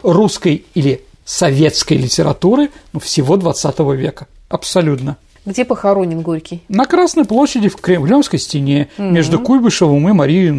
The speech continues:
Speaker 1: Ульяновой. Да.
Speaker 2: Да, как-то больше вопросов осталось о личности, э, Максима Горького, нежели ответов я
Speaker 1: Ну, как бы,
Speaker 2: получила.
Speaker 1: читайте Горького,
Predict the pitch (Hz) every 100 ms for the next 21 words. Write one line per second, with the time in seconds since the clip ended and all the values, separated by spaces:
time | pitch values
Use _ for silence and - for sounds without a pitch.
0 | 135 135 127 135 143 - - - - -
1 | - - 135 143 - - - - 202 196
2 | 240 262 220 220 247 - 240 254 - 240
3 | 233 240 208 - 208 240 - - 262 240
4 | 254 262 220 - 233 214 - 190 - 208
5 | 196 196 196 190 202 196 - 190 190 196
6 | 190 - 185 185 185 175 180 175 180 180
7 | 180 - - - - - 190 208 196 180
8 | 190 - - - 165 160 165 123 135 190
9 | 190 - 165 165 247 - 208 254 190 156
10 | -